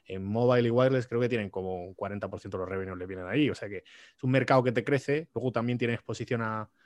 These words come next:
a coche autónomo y demás, bueno, automotive, industria, yo creo que es un, no sé si es un veinte o un veinticinco por ciento del revenue. Entonces, bueno, pues oye, es, es un mercado que, es, que a lo mejor pasa desapercibido,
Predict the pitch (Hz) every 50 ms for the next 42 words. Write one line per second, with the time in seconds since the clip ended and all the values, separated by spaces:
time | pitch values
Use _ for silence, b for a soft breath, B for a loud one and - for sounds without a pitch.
0 | _ _ - 104 101 107 120 110 - - 101 104 - 151 165 165 156 151 147 143
1 | 139 139 139 139 139 127 117 110 117 120 120 110 95 92 95 107 107 - - 131
2 | 127 120 107 117 113 107 104 104 107 127 147 139 - 127 123 120 117 117 120 117
3 | 113 107 - - 107 104 104 101 98 95 95 98 - _ _ _ _ - 107 107
4 | 107 101 104 104 95 95 95 95 131 147 139 123 - 110 107 104 101 101 95 95
5 | 98 98 98 - 95 92 110 101 - 92 92 95 - - 143 147 139 127 120 110
6 | 104 101 110 123 127 123 120 113 110 107 98 101 - _ B B B B B B
7 | B B - 117 113 110 101 110 156 156 - - - 120 110 131 135 127 117 113
8 | - - - _ - 127 - - - 147 147 151 151 135 170 170 160 120 104 107
9 | - - - _ _ _ - - 101 104 107 107 107 104 - - 135 131 - _
10 | - 127 - 143 135 127 117 - 127 139 123 - 143 139 139 139 131 139 175